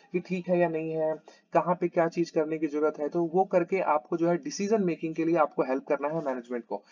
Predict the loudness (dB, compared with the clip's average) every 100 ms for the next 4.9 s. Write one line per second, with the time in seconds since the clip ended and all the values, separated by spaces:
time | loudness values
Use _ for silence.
0 | -20 -20 -8 -4 2 2 2 0 2 2
1 | 0 2 2 2 -4 -4 0 0 0 -2
2 | 0 0 0 0 -2 0 -2 0 2 2
3 | 4 2 0 -2 -2 -2 0 0 2 4
4 | 4 4 -6 -6 -2 -2 -2 -6